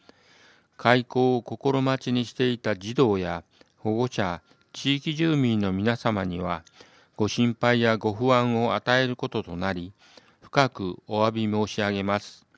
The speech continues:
今後も子どもたちにとって、より良い教育環境を整えていけるよう取り組んでまいりますので、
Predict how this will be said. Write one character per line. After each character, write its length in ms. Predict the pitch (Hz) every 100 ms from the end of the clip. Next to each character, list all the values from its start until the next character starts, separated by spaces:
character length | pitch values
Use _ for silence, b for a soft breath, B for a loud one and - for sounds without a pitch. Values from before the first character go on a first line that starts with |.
| b b b b b b b -
今 240 | 120 127
後 140 | 127 123
も 260 | 127 120 -
子 120 | 123
ど 80 | 131
も 160 | 160
た 140 | 165 127
ち 160 | 117
に 120 | 107
と 120 | 95 107
っ 40 |
て、 360 | - - 87 82 b b b b b
よ 160 | 104 113
り 140 | 131
良 160 | 147 131
い 160 | 101 -
教 200 | - 135
育 200 | 135 135 _
環 320 | - 139 131
境 240 | - 104 92
を 80 | 87
整 420 | 98 - 127 135
え 100 | 120
て 140 | 98
い 80 | 95
け 180 | - 113
る 120 | 104
よ 300 | 107 92 78
う 20 | -
取 200 | 113 117
り 40 |
組 200 | - 143
ん 40 |
で 120 | 110 95
ま 200 | 98 104
い 60 |
り 60 | 110
ま 140 | 113
す 120 | -
の 160 | 98 87
で、 220 | 85 80